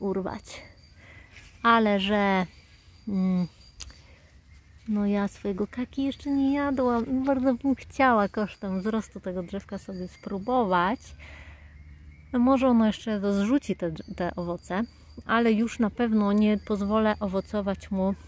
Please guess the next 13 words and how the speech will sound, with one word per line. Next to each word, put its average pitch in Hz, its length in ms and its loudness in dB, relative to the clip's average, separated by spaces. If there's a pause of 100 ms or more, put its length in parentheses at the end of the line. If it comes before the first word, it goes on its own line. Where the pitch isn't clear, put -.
(280)
na 185 120 -4
trzy - 260 -8
owoce. - 480 -10
Później 226 260 0
przemyślę 196 640 -6
to, 247 200 -6 (840)
ale 175 460 -4 (200)
ten 190 200 -4
jeden 175 540 -4
na 180 120 -6
pewno 180 440 -2
urwę 160 500 -8
już. 165 500 -8